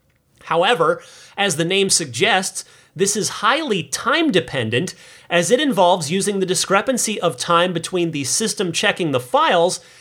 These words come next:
and a person actually being logged in. So I know, again, I've covered this event before,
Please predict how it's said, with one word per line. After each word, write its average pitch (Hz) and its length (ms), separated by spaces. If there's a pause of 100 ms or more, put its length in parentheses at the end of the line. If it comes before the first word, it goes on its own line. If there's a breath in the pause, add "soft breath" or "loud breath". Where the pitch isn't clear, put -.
(160 loud breath)
and 233 220
a 240 60
person 208 520
actually 185 520
being 147 360
logged 123 480
in. 156 360 (720 soft breath)
So 156 560 (220)
I 147 120
know, 196 260
again, 175 300
I've 131 160
covered 202 380
this 175 180
event 151 320
before, 135 720